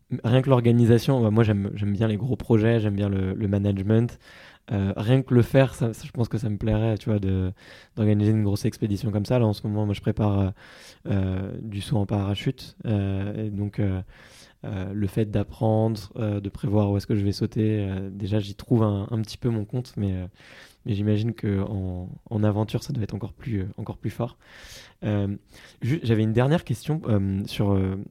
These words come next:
sur cette expédition. Euh, et après, on, on, on parlera de tes, tes performances plus, plus récentes.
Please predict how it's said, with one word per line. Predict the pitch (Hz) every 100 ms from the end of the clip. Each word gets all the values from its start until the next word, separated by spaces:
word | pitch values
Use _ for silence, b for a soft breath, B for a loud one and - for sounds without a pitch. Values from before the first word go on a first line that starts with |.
| -
sur | - 117
cette | 113 117
expédition. | - 113 101 - 139 b b b b b -
Euh, | 110 98 95 95 92 - _
et | 117
après, | 98 - 117
on, | 110
on, | 104 107 113
on |
parlera | 110 104 104
de | 104
tes, | 107 95 95 95 - _
tes | 110
performances | 117 101 107 104 117
plus, | - 151 104
plus | - 110
récentes. | 101 - 147 -